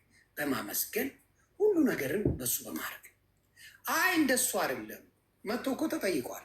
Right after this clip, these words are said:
ፈሪሳውያን መጥተው ጠይቀዋል። «በህግ እንኖራለን፣ በህግ እስከ ል-፣ ከልጅነት የጀምረው ሳከብረው የኖርኩት እምነቴ ነው» አለ አይደል? ዮሐንስ ላይ አንድ ነገር ይቀራል አለ። «ያለህን ሽጠህ ተከተለኝ» አለ። የዛ ጊዜ ምንድን ነው ያለው?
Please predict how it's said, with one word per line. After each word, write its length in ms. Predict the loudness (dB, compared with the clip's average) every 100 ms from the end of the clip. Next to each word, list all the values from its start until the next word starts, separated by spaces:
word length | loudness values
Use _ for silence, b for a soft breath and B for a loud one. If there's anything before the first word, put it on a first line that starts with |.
| -8
ፈሪሳውያን 480 | -4 0 2 2 2
መጥተው 220 | 0 -4
ጠይቀዋል። 400 | -4 -4 -6 -8 -14 -20 -16 -4
«በህግ 260 | -2 0
እንኖራለን፣ 580 | 0 2 2 2 0 -4
በህግ 280 | -2 -2 0 0 -2 -6
እስከ 180 | -4 0
ል-፣ 180 | 0 0
ከልጅነት 460 | -2 0 2 2
የጀምረው 320 | 2 2 2
ሳከብረው 360 | 0 -2 0 2
የኖርኩት 320 | 2 0 -4 -8 -8
እምነቴ 300 | _ -4 0 2
ነው» 100 | 2
አለ 100 | 0
አይደል? 300 | -2 -2 -2 2
ዮሐንስ 320 | 2 2 -2
ላይ 140 | -8 _ _ _ _ _ _ _ _ _ _ _ -4
አንድ 200 | 0 2
ነገር 220 | 4 4
ይቀራል 260 | 2 0 -2
አለ። 200 | -4 -10 _ _ _ _ _
«ያለህን 500 | 0 0 0 0 0
ሽጠህ 320 | 0 0 -2 -4
ተከተለኝ» 440 | -6 -8 -4 -2 -4
አለ። 160 | -8 -20 _ _ _ _ _ _ _ -2
የዛ 180 | 2 2
ጊዜ 140 | 2 2
ምንድን 220 | 2 2
ነው 80 | 0
ያለው? 160 | -4